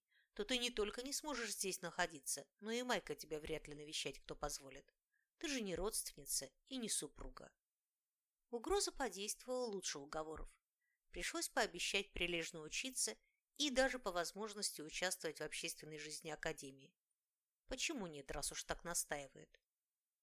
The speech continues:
Я выполнила обещание и внешне жила,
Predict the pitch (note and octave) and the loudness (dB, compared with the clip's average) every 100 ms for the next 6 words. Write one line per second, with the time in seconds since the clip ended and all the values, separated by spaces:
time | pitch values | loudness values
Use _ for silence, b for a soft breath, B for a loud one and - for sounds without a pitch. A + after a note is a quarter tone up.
0 | _ A3 A3 G3 D3+ C#3+ D3 D3+ D3 F3+ | _ 0 2 2 0 -6 -6 -4 -4 0
1 | - - C4+ G3+ F3 _ _ _ - A#3 | 0 2 -2 -4 -14 _ _ _ -6 -4
2 | G#3+ A3+ C4 - G3 F3 E3 D#3 | -2 0 0 0 -2 -2 -2 -4